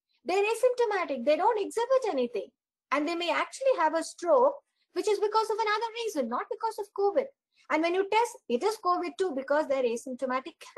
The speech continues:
carriers, or it is suspected. You know, the covid is actually causing it, and of course confirmed where it is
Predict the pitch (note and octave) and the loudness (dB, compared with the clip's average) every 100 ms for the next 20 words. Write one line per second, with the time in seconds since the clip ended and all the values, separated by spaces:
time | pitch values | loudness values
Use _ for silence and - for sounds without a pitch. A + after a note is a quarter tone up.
0 | B4+ F4+ C5+ - - - _ _ _ _ | 0 0 -2 -6 -20 -20 _ _ _ _
1 | - A#3 E4 - - D#4 D#4 G4+ E4 D4 | 0 4 4 2 -6 -6 0 0 -2 -8
2 | - C#4+ C#4+ C4+ F3+ - _ _ _ _ | -2 -2 0 0 0 -4 _ _ _ _
3 | _ A#3 B3 B4 - _ G4+ - B3+ - | _ -4 0 0 -4 _ -18 -4 -4 2
4 | C#4+ D4+ G4+ F#4+ B3+ A#3 - D4+ D4+ D4+ | 4 4 4 2 0 -2 -2 -6 -2 2
5 | E4 F4+ C#4 A3+ B3+ C#4+ D4 D#4 D4+ - | 2 2 -4 -4 -2 -2 0 0 0 0
6 | B3+ A#3+ A#3+ G3 F#3+ G3+ G3+ G3+ G3 | -2 2 2 0 -2 -2 -2 -6 -6